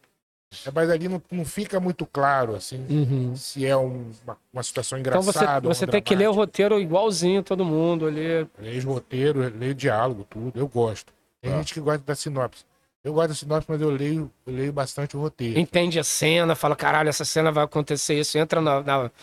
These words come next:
Speaker 1: Tenta entrar na vibe da
Speaker 2: na
Speaker 1: ce-,
Speaker 2: vibe da cena.
Speaker 1: exatamente. Você chega, você começa a construir uma, uma linguagem pra aquele produto, pra aquela, pra aquela coisa ali, audiovisual.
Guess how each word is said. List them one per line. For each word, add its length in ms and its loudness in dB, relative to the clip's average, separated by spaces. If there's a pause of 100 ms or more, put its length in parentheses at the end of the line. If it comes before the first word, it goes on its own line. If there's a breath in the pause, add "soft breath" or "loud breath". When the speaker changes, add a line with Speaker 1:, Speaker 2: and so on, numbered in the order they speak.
(360 loud breath)
Speaker 1:
Tenta 280 2
entrar 220 2
na 120 4
vibe 360 2
da 100 0
Speaker 2:
na 120 4
Speaker 1:
ce-, 60 -2
Speaker 2:
vibe 300 2
da 120 2
cena. 440 2
Speaker 1:
exatamente. 560 -6 (460)
Você 140 -8
chega, 480 0
você 200 -8
começa 300 -6
a 40 -10
construir 540 0
uma, 520 -2 (920)
uma 100 0
linguagem 500 0
pra 120 -4
aquele 320 -4
produto, 600 -6 (120)
pra 120 -10
aquela, 280 -4 (220)
pra 100 -12
aquela 240 -6
coisa 300 -2
ali, 140 -4
audiovisual. 600 -4